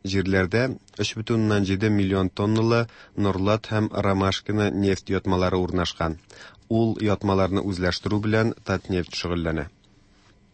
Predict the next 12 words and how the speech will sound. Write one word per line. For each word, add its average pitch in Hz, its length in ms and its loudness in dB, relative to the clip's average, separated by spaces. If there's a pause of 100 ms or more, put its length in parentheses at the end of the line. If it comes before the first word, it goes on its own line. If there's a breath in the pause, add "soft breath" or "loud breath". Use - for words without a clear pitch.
(540)
Исламабад. 101 600 0 (680 loud breath)
Пакистан 131 460 -2
саклану 120 460 0
министры 104 760 2
Чаудри 101 540 0
Әхмәт 98 420 -2
Мөхтәр 110 540 0 (180)
Әфган 107 400 0
рәсмиләренең 107 720 2 (160)
Пакистан 120 520 -2 (200)
күзләү 107 460 2
хезмәте 104 600 0